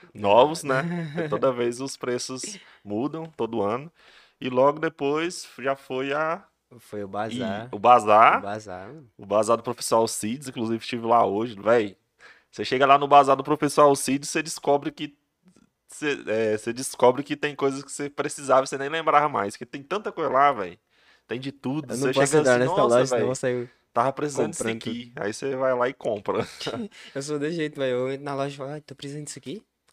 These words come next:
Speaker 2: Eu vou e compro.
Speaker 1: Exatamente.
Speaker 2: Eu
Speaker 1: E por último agora,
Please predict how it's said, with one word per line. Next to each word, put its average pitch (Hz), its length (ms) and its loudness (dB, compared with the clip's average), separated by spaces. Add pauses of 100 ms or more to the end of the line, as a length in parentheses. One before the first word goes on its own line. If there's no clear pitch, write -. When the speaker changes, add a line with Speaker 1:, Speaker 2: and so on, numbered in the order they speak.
Speaker 2:
Eu 104 80 -14
vou 110 100 -10
e 120 40 -10
compro. 104 320 -12 (460)
Speaker 1:
Exatamente. 104 520 -14
Speaker 2:
Eu 104 80 -20 (640)
Speaker 1:
E 202 180 -2
por 247 220 0
último 214 240 -2
agora, 196 480 6